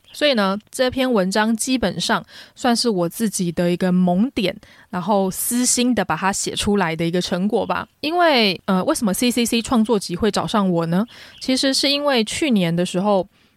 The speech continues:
呃，C C C的编辑有发信到我的信箱，跟我说他们在《女人迷》上面看到我之前有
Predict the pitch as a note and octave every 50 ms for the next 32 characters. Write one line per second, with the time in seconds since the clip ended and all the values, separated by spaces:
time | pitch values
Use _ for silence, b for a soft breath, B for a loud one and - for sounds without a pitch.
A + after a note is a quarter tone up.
0 | b b - F#3+ F3+ F3+ F3 - A#3+ A#3+ A#3 B3 A#3+ A3 - A#3+ A3+ G#3+ F#3+ -
1 | G#3 G3+ G#3 A3 G#3+ - E3 E3+ E3+ E3 E3+ E3+ D#3 D3+ - - F#3 F#3+ G3 -
2 | A3+ G3 F#3 F#3 G3+ F#3 F3 D#3 - - - E3+ - - G3+ F3+ F#3 - G3+ F#3
3 | G3 A#3 B B B B B B B B - - D4 D#4 C4+ G3 E3+ - - A3
4 | G#3 G#3+ G#3+ - B3+ C4 B3 A3+ G3+ G3+ A#3+ A3 G#3 G3 F3+ E3+ E3 E3 E3+ F3+
5 | F3+ F3 E3+ - A3 G#3 G3+ G#3+ G3+ F#3 G3 - G#3 F#3 F#3 G3 F3+ E3+ E3 -
6 | - F#3+ G3+ G3 - G#3+ F#3 F3 E3